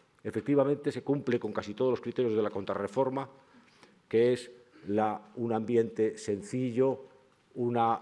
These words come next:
una piedad, eh, sentimental, muy accesible, muy contagiosa, eh, un aire ingenuo e encantador, y luego, sin embargo,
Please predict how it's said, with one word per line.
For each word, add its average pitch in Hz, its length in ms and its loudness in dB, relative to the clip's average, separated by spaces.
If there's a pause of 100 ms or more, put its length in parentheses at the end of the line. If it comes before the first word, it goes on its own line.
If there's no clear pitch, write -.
(140)
una 117 340 -2
piedad, 110 500 0 (520)
eh, 98 560 -2
sentimental, 113 960 -2 (440)
muy 110 160 0
accesible, 123 760 -2 (220)
muy 101 120 -6
contagiosa, 113 800 -4 (580)
eh, 110 280 0 (180)
un 123 160 -2
aire 120 400 0 (200)
ingenuo 120 600 0
e 104 60 -2
encantador, 110 760 -2 (400)
y 131 140 -4
luego, 139 460 4 (300)
sin 127 220 -2
embargo, 135 800 0